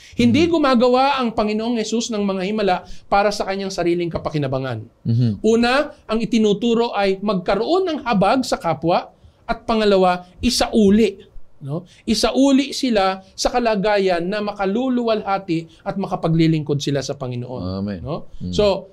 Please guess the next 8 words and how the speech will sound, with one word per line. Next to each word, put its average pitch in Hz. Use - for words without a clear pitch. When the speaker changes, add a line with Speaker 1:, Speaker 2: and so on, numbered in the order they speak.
Speaker 1:
ikalawa, 269
itinuturo 294
rin 277
ng 254
mga 240
himalang 233
ito 240
na 214